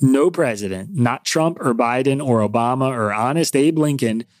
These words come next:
should ever have full immunity for anything they do. To quote the appeals court directly, "Former President Trump lacked any lawful discretionary authority to defy federal criminal law,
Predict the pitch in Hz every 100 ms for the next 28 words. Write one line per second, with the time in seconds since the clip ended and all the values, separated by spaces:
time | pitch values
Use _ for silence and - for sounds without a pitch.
0 | - - - 151 160 135 110 127 117 -
1 | - 135 143 147 139 170 127 104 110 120
2 | - 123 127 120 110 104 104 113 185 120
3 | 85 - - _ _ - - 160 143 143
4 | 127 - 202 208 - 131 117 - 123 147
5 | 170 - 113 110 - _ _ - 160 185
6 | 247 170 151 170 165 - 135 127 123 127
7 | 135 123 - 226 135 165 180 151 127 127
8 | 135 156 143 120 - 131 120 - 127 120
9 | 113 - 139 135 131 131 - - 120 -
10 | 127 127 135 151 - 123 120 110 123 117
11 | 113 104 117 139 135 131